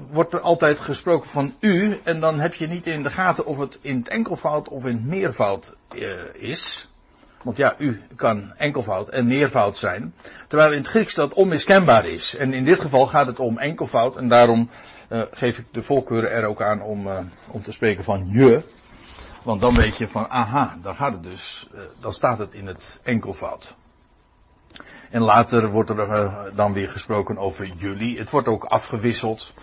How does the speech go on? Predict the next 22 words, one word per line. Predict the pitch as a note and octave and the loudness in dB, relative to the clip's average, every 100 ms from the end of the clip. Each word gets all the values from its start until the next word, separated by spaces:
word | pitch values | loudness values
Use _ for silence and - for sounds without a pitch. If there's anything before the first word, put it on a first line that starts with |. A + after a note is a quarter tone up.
| - - - | -20 -20 -18
En | - A2+ | -4 -2
dat | A2+ | -2
is | G2+ F#2+ | -4 -8
natuurlijk | G#2+ G#2 G2 F#2 | -6 -6 -8 -10
niet | G2+ | -12
voor | - B3+ | -8 -4
niks. | A#2 - - - _ _ _ _ _ - - - | -4 -4 -10 -12 _ _ _ _ _ -20 -20 0
"Ik | - E3 | 6 6
weet", | B2+ F#3 B3 - | 8 8 8 6
staat | - - F#3+ F#3+ F#3 | -4 4 8 8 6
er | E3+ | 2
dan, | D#3 D3+ D3 D#3 - - - | 8 8 8 2 -10 -20 -20
"van | - D3 C#3+ A#2+ | 2 4 6 6
je | B2+ A#2+ A#2 | 6 6 2
verdrukking. | - A#2+ F#2+ A#2+ A2+ F2 - - - - _ _ - | -6 -6 -2 -2 -2 -6 -10 -16 -20 -20 _ _ -6
En | - D3 | 2 2
de | F#3+ - | 2 2
armoe-, | F#3 E3 B2 F2 - _ _ _ _ _ | 2 2 2 -2 -8 _ _ _ _ _
en | - A#2 | -6 -2
de | - | 0
armoede. | D3+ C#3 A#2+ G2 D#2+ - - - - - - - - _ | 2 2 0 -2 -6 -14 -20 -20 -20 -20 -20 -20 -20 _
Maar, | - G2 G2 C#3 F#3 A#3 C#4 | -6 4 6 8 10 8 6